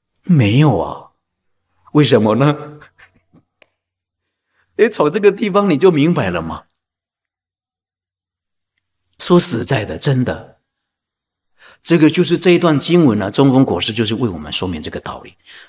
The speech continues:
念佛这个法门，这个感应真的不可思议。只有你亲自真修真念，你才能够把这句阿弥陀佛而显出来，能够感应道交。所以如果我们没有用这个心去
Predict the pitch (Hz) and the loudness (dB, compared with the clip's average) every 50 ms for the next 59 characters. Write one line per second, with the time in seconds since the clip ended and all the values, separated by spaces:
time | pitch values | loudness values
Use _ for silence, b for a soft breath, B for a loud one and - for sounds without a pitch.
0 | B B _ _ _ 180 175 196 202 170 131 101 - - - 78 90 - - - | B B _ _ _ -2 0 0 2 2 0 -2 -4 -6 -8 -8 -6 -8 -6 -6
1 | - 95 85 - - - 69 71 85 - - 123 117 - - - 78 - - - | -4 -6 -6 -6 -10 -12 -12 -12 -10 -10 -8 -6 -6 -6 -6 -8 -10 -10 -10 -12
2 | - 92 87 - 120 110 98 - - - - - - - - - - - - - | -12 -12 -6 -4 -4 -4 -4 -8 -12 -14 -14 -14 -14 -12 -10 -10 -10 -10 -12 -16
3 | - - B B B B B B B B _ - - - 143 160 226 277 302 226 | -20 -20 B B B B B B B B _ -12 -8 -6 -2 0 2 4 4 4
4 | 156 123 104 101 - - - - - 208 220 214 220 208 214 - 202 - - - | 2 0 -2 -4 -4 -6 -4 -2 0 2 4 4 4 2 0 -2 -6 -8 -8 -10
5 | - - - 185 175 175 170 165 - - 151 135 131 127 - - 131 123 120 120 | -6 0 2 4 4 4 2 0 0 0 0 0 -2 -2 -2 -2 0 0 2 2
6 | 120 101 82 - b b b b b b - 113 104 - - 104 85 82 87 87 | 0 0 -2 -6 b b b b b b -12 -10 -8 -8 -8 -8 -8 -8 -10 -8
7 | 87 - 98 - - - - - - - 90 87 - 90 - - 80 78 80 82 | -6 -8 -8 -8 -10 -12 -12 -10 -10 -8 -8 -8 -8 -10 -12 -12 -12 -12 -12 -12
8 | - - 73 60 - - - - b b b b b - - 107 127 139 - - | -12 -14 -16 -18 -18 -20 -20 -20 b b b b b -10 -10 -10 -12 -14 -12 -8
9 | - - - 190 180 - 170 180 - - - 220 233 185 - - - - - - | -4 -2 -2 -2 -4 -6 -8 -10 -10 -8 -6 -4 -4 -4 -4 -6 -8 -10 -12 -12
10 | 85 92 - 95 - - - - - 82 87 87 85 - - - - - - - | -10 -10 -10 -12 -12 -12 -12 -12 -12 -12 -14 -14 -14 -14 -16 -16 -16 -18 -18 -20
11 | _ _ b b b b b b b b - - - 220 285 285 254 185 202 233 | _ _ b b b b b b b b -12 -6 -2 0 2 2 2 2 2 2
12 | 302 349 349 - 214 180 139 113 - - 143 135 123 110 104 104 104 117 123 120 | 4 4 2 2 2 0 0 0 0 0 2 2 2 2 0 0 0 0 2 4
13 | 143 180 175 135 113 - - - 190 185 143 110 95 95 - - - 104 - - | 4 4 4 4 2 0 -2 0 2 2 2 0 -2 -6 -8 -10 -8 -8 -6 -4
14 | - - - 247 254 254 254 262 247 254 - - 254 | -4 -2 0 2 2 4 4 2 2 -2 -4 -6 -6